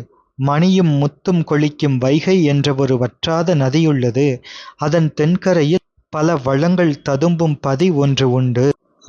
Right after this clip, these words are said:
பத்ரிகாரண்யம் என்பது அதன் பெயர். பிரம்ம கல்பத்திலும் அழியாது, புகழ் ஓங்கியது. அதில் கணநாதர்களோடு நந்தியம் பெருமான்,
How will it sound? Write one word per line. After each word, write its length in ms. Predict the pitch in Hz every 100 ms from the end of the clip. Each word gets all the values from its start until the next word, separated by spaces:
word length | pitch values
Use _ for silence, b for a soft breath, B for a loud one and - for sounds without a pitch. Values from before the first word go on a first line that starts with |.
| 139
பத்ரிகாரண்யம் 1000 | 143 160 190 185 190 185 170 160 160 156 139
என்பது 460 | 143 135 139 180
அதன் 300 | 135 135 131
பெயர். 440 | 131 123 135 143 127
பிரம்ம 320 | 123 147 190
கல்பத்திலும் 720 | 190 175 170 165 - 175 180
அழியாது, 600 | 131 139 147 139 123 127 151 135
புகழ் 320 | 139 165 165
ஓங்கியது. 640 | 147 139 127 127 120 131 151 127 B B B B
அதில் 340 | - 165 175 147
கணநாதர்களோடு 1080 | 147 147 202 190 185 175 175 170 170 170 170
நந்தியம் 500 | 139 147 196 196 175
பெருமான், 500 | 160 151 151 139